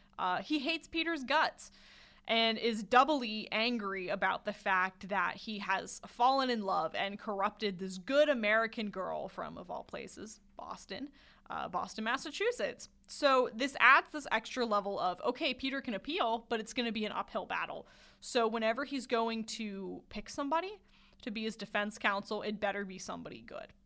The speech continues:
And so he wakes back up from this, this vision, um, and they come in, you know, June and Doctor Reeves come back in, and they realize, "You know what, this is serious. We gotta get him in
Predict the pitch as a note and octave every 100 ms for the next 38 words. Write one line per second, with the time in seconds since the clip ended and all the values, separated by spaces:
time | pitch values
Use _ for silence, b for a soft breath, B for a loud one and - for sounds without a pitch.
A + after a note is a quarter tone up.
0 | _ b b b b - A#3+ C4 A#3+ A#3
1 | B3+ D#4+ - C#4+ C4+ G#3 F#3 - - -
2 | G3+ G3 G3 G3 - - _ _ - _
3 | - - F#3+ F#3 - - - F3 F#3+ G3
4 | G3 F3+ G3+ F#3+ F#3+ F#3 B B B -
5 | F3+ D#3+ - G3 F#3+ G3 G3 G3 G3+ G3
6 | F#3 F3+ F#3 F#3+ F#3 G#3 G3 F#3 F3 F#3+
7 | A3 A#3+ - A3+ F#3+ F3+ F#3+ A3+ G#3+ G#3+
8 | G3 F#3+ F3+ F3+ F3+ F3 E3+ F#3 G3 F#3+
9 | F#3 F#3+ F3 - G#3+ - F#3 - F#3 F3+
10 | F#3 F3+ F3+ - - G3+ G3 F3+ E3+ F3
11 | F3 F3+ E3 - G#3+ G3+ G3